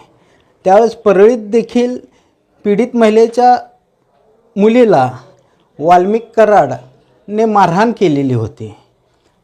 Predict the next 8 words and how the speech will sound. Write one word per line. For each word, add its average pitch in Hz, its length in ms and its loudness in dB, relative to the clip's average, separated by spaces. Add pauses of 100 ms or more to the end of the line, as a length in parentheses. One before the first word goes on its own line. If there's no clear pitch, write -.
(120)
तसेच 220 400 0 (760)
सोलापूर 220 540 2
येथे 233 340 0
आल्यावर 220 720 0 (180)
पीडित 202 240 -6 (1160)
जी 208 220 -2
महिला 226 340 4
होती, 139 520 -4